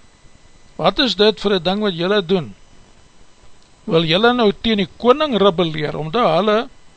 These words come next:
weet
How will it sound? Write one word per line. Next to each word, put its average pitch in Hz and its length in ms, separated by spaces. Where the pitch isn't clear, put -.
weet 196 560